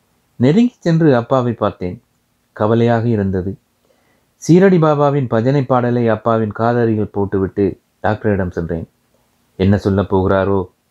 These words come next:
என்ற ஏக்கத்தில் கால்கள் தடுமாறின. "உன்னைத்தான் எதிர்பார்த்தேன்" என்பது போல் பார்த்தார் டாக்டர். கலக்கத்தோடு ஏறிட்டேன். கனிவோடு என்னை பார்த்தவர் என் தவிப்பை உணர்ந்தவர் போல பேசினார்.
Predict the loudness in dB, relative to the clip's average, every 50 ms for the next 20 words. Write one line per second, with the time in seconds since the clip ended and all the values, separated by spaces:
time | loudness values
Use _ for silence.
0 | _ _ _ -6 -2 -2 0 2 2 0 0 0 -2 -4 -2 -2 -2 -2 -2 -6
1 | -6 -4 -2 -2 -2 -2 -4 -6 -6 -4 -4 -4 -2 -2 -2 -2 0 -2 -2 -4
2 | -6 -8 -12 _ _ _ _ _ _ _ _ _ _ _ _ _ _ _ _ _
3 | _ _ _ _ _ _ _ _ _ _ _ _ 0 2 4 4 4 4 2 0
4 | 2 2 2 2 2 2 -2 -2 -2 -2 -2 -2 -2 -4 -6 -10 _ _ _ _
5 | _ _ -4 -2 0 0 0 0 0 0 -2 -2 -2 -2 -2 -2 -4 -2 -4 -4
6 | -4 -4 -2 -4 -4 -6 -6 -10 -14 -14 -14 -18 _ _ _ _ _ _ _ _
7 | _ _ _ _ _ _ _ _ _ _ _ -4 -2 0 0 0 -2 -4 -4 -2
8 | -2 0 0 2 2 2 2 2 0 0 -2 -4 -6 -6 -6 -10 _ _ _ _
9 | _ _ _ _ _ _ -2 0 0 2 2 2 2 2 2 2 2 2 2 0
10 | 0 0 -2 -2 -2 -2 -4 -2 0 0 0 0 -2 -8 _ _ _ _ _ -2
11 | 0 0 0 0 0 0 0 -2 -2 -2 -2 -2 0 0 0 0 0 0 0 0
12 | 0 -2 -2 0 0 0 -2 -2 -4 -6 -6 -6 -6 -6 -6 -6 -8